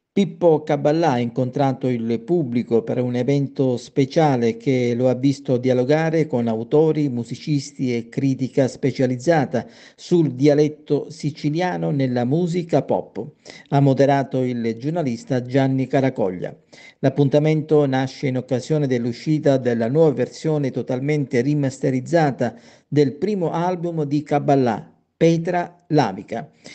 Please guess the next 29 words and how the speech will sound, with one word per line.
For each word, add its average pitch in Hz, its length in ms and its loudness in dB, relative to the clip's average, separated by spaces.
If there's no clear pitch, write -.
disponibile 139 720 2
in 131 360 0
digitale 160 600 0
e 156 80 2
in 139 100 0
vinile 151 500 0
trentatré 147 540 2
giri 151 460 -4
a 135 140 0
tiratura 135 640 -2
limitata. 139 720 0
Presenti 139 600 2
tra 131 160 2
gli 131 140 2
altri 131 420 0
Mario 131 280 0
Venuti, 135 480 0
Carmen 127 380 0
Conce, 143 460 2
Luca 139 260 2
Madonia 139 460 0
e 127 160 -4
tanti 170 480 -2
altri 139 560 -2
amici 165 580 -4
che 143 140 0
non 127 180 0
volevano 131 500 2
mancare 151 680 -2